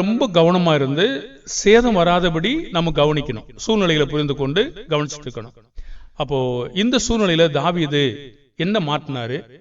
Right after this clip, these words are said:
என்ன செஞ்சாரு, அவரு அந்த சூழ்நிலையில சரியா நடந்து கொள்ளலைன்னா அவருக்கு என்ன நடந்திருக்கும் அப்படிங்கறத நம்ம பார்த்தோம்னா அது பயமான சூழ்நிலையாக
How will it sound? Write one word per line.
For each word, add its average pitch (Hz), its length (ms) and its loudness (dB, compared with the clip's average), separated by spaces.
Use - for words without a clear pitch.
என்ன 175 180 -2
செஞ்சாரு, 131 440 -2
அவரு 226 200 4
அந்த 170 260 -4
சூழ்நிலையில 220 400 2
சரியா 190 240 2
நடந்து 185 300 2
கொள்ளலைன்னா 165 440 0
அவருக்கு 151 340 0
என்ன 185 140 0
நடந்திருக்கும் 165 680 0
அப்படிங்கறத 170 420 2
நம்ம 147 160 -2
பார்த்தோம்னா 160 460 0
அது 127 100 -6
பயமான 165 500 2
சூழ்நிலையாக 139 500 0